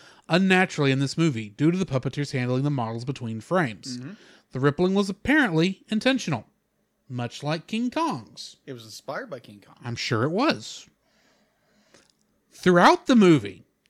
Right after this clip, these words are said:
Speaker 1: the word cuss is used in place of actual cussing. When asked about its, uh,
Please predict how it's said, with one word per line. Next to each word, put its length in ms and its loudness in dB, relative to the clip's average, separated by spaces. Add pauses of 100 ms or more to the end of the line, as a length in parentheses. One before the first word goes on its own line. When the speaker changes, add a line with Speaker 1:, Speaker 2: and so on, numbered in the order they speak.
(140)
Speaker 1:
the 160 4
word 480 6 (140)
cuss 680 0 (320)
is 200 4
used 360 6
in 120 2
place 320 4
of 120 2
actual 440 2
cussing. 540 2 (180)
When 260 4
asked 680 -4
about 800 0 (640)
its, 500 0
uh, 400 -4